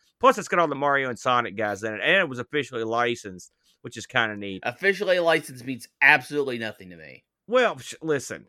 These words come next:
Speaker 1: are you trying to rip off the Olympics, Brent, you jerk?
Speaker 2: Well,
Speaker 1: Give me a
Speaker 2: I
Speaker 1: break.
Speaker 2: mean, I, I, I think the, the
Speaker 1: <laughs>
Speaker 2: events of the Olympics are pretty, uh, non-ownable, so.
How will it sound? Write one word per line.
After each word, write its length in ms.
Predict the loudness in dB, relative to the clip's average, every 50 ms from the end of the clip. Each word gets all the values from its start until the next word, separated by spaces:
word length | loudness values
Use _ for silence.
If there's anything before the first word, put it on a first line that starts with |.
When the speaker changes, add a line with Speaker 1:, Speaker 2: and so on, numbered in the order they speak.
| _ -2 2
Speaker 1:
are 60 | 2
you 80 | 2 4
trying 180 | 4 2 4
to 60 | 4 4
rip 260 | 4 4 4 6 4
off 220 | 4 4 4 2
the 100 | 2 0 2
Olympics, 420 | 4 4 2 2 2 -2 -6 -6
Brent, 320 | -4 -2 0 0 0 0 -2
you 100 | -6 -6
jerk? 480 | -2 2 4 6 6 4 2 0 -8 _ _ _ _ _ _ _ 2
Speaker 2:
Well, 120 | 4 6
Speaker 1:
Give 100 | 8 8
me 60 | 6 6
a 40 |
Speaker 2:
I 120 | 4 6 6
Speaker 1:
break. 100 | 6 6
Speaker 2:
mean, 240 | 4 2 -2 -6 -10 -16 -20 _ -18 -18 _ _ _ _ _ _ 2 4
I, 80 | 4 6 6 4 2 4 6
I, 100 | 4 4
I 20 |
think 320 | 6 6 4 4 4 -6 -18 _
the, 380 | -10 -10 -8 -8 -6 -6 -8 -8 -8
the 400 | -8 -8 -6 -6 -6 -8 -10 -14 _ _
Speaker 1:
<laughs> 80 | _ -10
Speaker 2:
events 560 | -6 -6 -6 2 4 6 6 6 4 0 -6
of 100 | -6 -2
the 140 | 0 2 2
Olympics 500 | 2 2 0 -2 -2 -2 -4 -4 -4 -4
are 120 | -6 -6 -6
pretty, 460 | -4 -4 -4 -2 -2 -2 -2 -2 -2
uh, 280 | -2 -2 -2 -2 -4 -6 -6
non-ownable, 1120 | -8 -4 -2 -2 0 0 -2 -2 -4 -4 -6 -4 -4 -2 -4 -4 -6 -6 -8 -10 -10 -10 -14 _ _ _
so. 560 | _ -10 -4 -2 -2 0 0 -2 -4 -6 -8